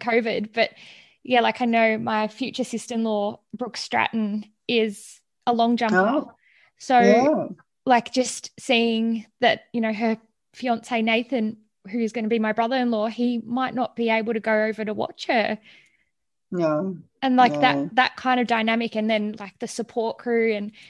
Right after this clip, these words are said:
Speaker 1: just, yeah, the whole no crowds. Well, how's that affect sponsorship? If it's gonna be a commercial business, then
Speaker 2: Mm,
Speaker 1: there's no
Speaker 2: mm.
Speaker 1: crowds coming in, and that's why, you know, major cities want to host Olympics is for the,
Speaker 2: Yeah.
Speaker 1: for the revenue. So, yeah, it's,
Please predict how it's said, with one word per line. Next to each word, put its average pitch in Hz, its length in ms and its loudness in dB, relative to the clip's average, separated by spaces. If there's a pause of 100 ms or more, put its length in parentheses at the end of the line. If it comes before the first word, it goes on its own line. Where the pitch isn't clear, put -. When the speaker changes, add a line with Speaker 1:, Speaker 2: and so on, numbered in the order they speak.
(200)
Speaker 1:
just, - 260 -4
yeah, 247 200 4
the 214 100 -4
whole 214 280 -4
no 220 280 -2
crowds. 226 460 -2
Well, 220 100 -6
how's 214 240 -8
that 214 100 -6
affect - 320 -10
sponsorship? 240 800 -4
If 226 180 -12
it's - 140 -16
gonna 220 180 -2
be 214 120 -2
a - 60 -6
commercial 214 500 -2
business, 240 580 -4
then 220 220 0
Speaker 2:
Mm, 180 480 -2 (120)
Speaker 1:
there's 214 200 0
no 226 120 4
Speaker 2:
mm. 165 80 -4
Speaker 1:
crowds 165 320 2
coming 226 300 0
in, 214 140 0
and 226 120 0
that's - 280 -4
why, 214 340 2 (600)
you 240 100 0
know, 214 160 2 (100)
major 214 320 0
cities 214 420 -4
want 214 240 -4
to 226 60 -8
host 226 360 -6
Olympics 220 500 -4
is 202 280 -8 (180)
for 233 200 -6
the, 214 220 -4
Speaker 2:
Yeah. 147 280 0 (500)
Speaker 1:
for 220 60 -6
the 220 120 -2
revenue. 226 580 0
So, 220 340 -2 (480)
yeah, 277 180 4
it's, - 220 -6